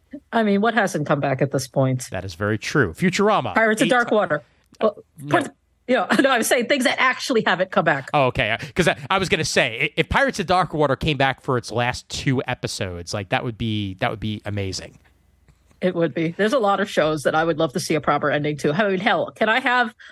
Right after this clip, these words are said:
Speaker 1: another season of Jem and the Holograms?
Speaker 2: Oh, my God.
Speaker 1: Why do people get more, y-, you guys are getting more G I Joe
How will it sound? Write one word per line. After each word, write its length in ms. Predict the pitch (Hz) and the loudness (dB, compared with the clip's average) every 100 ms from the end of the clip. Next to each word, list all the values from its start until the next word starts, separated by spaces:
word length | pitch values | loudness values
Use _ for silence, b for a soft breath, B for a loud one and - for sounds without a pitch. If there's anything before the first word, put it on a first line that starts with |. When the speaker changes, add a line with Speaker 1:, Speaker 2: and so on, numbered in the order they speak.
| B | B
Speaker 1:
another 320 | 226 220 220 | 2 2 2
season 380 | 214 202 196 208 | 0 0 0 2
of 80 | 175 | 0
Jem 220 | 185 185 | 0 0
and 80 | 185 | 2
the 40 | |
Holograms? 760 | 180 185 196 208 202 196 196 - - | 2 2 2 2 2 0 -4 -10 -12
Speaker 2:
Oh, 120 | 107 | -10
my 160 | 101 92 | -10 -12
God. 400 | 101 92 92 90 _ _ | -12 -12 -12 -16 _ _
Speaker 1:
Why 180 | 226 233 | 2 4
do 80 | 269 | 4
people 300 | 277 247 240 | 4 2 2
get 180 | 226 202 | 0 0
more, 400 | 185 196 202 202 | 2 2 2 0
y-, 180 | 208 208 | -2 0
you 140 | 214 202 | 0 2
guys 280 | 233 220 | 2 2
are 60 | 208 | 0
getting 300 | 196 190 175 | 0 0 0
more 460 | 175 170 170 156 - B _ _ - | 0 2 2 0 -4 B _ _ -4
G 120 | 190 | 0
I 100 | 190 | 2
Joe 640 | 175 262 254 247 233 233 | 2 2 2 2 2 0